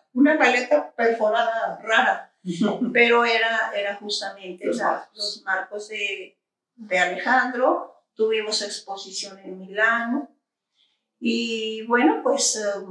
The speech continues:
Speaker 1: me ha tocado acompañar y les digo, somos una galería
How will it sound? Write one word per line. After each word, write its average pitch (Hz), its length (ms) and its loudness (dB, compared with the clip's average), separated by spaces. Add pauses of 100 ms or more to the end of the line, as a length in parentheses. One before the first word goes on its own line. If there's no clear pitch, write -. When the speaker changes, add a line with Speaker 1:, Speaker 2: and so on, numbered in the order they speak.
(160)
Speaker 1:
me 214 120 -4
ha 214 100 2
tocado 233 420 0
acompañar 190 680 -6
y 233 60 -4
les 208 240 -8
digo, 208 440 -10 (480)
somos 302 500 4
una 294 200 2
galería 240 840 0